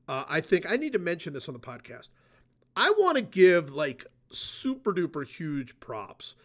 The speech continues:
to every single person in the movie business who creates, like, the little, the little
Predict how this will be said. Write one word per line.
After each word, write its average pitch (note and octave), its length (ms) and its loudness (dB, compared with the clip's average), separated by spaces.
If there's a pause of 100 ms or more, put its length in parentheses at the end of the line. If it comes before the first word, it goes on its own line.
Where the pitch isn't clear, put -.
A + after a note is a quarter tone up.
(400)
to F#3 140 -2 (260)
every D#4+ 680 4 (120)
single G#3 840 0 (140)
person F#3+ 420 2
in E3 180 -8
the D#3+ 60 -6
movie D3 300 -6
business B2 560 -12 (320)
who G3 180 -4
creates, F#3 800 2 (260)
like, D3+ 460 -2 (320)
the E3 80 -4
little, E3+ 680 4 (440)
the F3 80 0
little F3 500 6